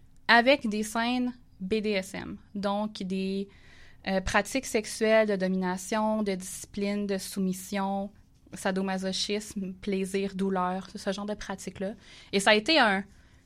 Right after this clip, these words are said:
un choc des cultures. Parce que non, ça a pas été le premier livre, euh,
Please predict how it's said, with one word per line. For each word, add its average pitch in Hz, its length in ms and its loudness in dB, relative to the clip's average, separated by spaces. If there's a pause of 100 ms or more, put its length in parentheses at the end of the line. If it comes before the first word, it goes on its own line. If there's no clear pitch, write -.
(140)
un 226 140 10
choc 320 480 4
des 226 180 2
cultures. - 640 -2 (200)
Parce 233 160 0
que 254 80 4
non, 254 300 6
ça 214 140 4
a 202 40 6
pas 269 160 4
été 285 160 0
le 208 120 4
premier 220 500 0
livre, 196 500 2 (720)
euh, 180 100 8